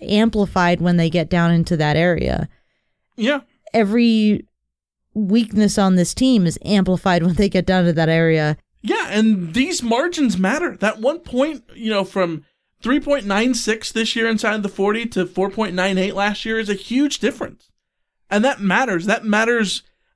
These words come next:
Speaker 2: uh, in terms of what you're able to ultimately put in the win column at the end of the year. Uh, looking at Bill Connolly's numbers from twenty thirteen, teams that average four point five to five points per drive inside the forty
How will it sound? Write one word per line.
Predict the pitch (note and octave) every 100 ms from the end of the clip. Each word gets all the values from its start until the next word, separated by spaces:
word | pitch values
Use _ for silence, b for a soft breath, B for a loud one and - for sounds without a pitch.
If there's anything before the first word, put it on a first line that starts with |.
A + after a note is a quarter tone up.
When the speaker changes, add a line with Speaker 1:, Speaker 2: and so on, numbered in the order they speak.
| -
Speaker 2:
uh, | G3 G3
in | G#3+
terms | G3+ G#3+ A#3 G#3+
of | F#3
what | F3+ A#3 -
you're | G#3+ G#3
able | A3 A3+
to | A#3 A3 F#3+ -
ultimately | G3+ A3 A3 G3+ G3+
put | G3 - - A#3 A#3+
in | G#3 A3
the | G#3+
win | F#3 B3+ -
column | - F3 E3
at | D#3
the | E3
end | E3+ E3
of |
the | D#3+
year. | D#3 D#3+ D3+ C#3+ _ _ _ -
Uh, | F#3+ F#3
looking | A3 B3 C4
at | B3 F#3+
Bill | A3+ A#3+
Connolly's | A#3+ A#3 A3+ G#3
numbers | F#3 A3 A3 A3+
from | - F#3+
twenty | - A3
thirteen, | G#3 G#3+ - - C4 - D#3 - _ _ _ _ _
teams | - D4+ F4+ F#4
that | D4 B3+
average | G3+ A#3 A#3+ A#3+ F#3
four | - B3 D#4+
point | D#4 D4+
five | - G#3+ G3+ F#3+ G3 F#3+ _ _ _
to | - F#3+
five | - - A3 F#3+ G#3+ A#3+ B3 A#3+ _ _ _ _ -
points | A3+ A#3 A#3 -
per | - A3+ G#3+
drive | E3+ F#3+ F#3+ G3+ G3
inside | - G#3 A3 G3+ G#3 G3 F#3
the |
forty | F3+ F#3 F#3 G#3 A#3+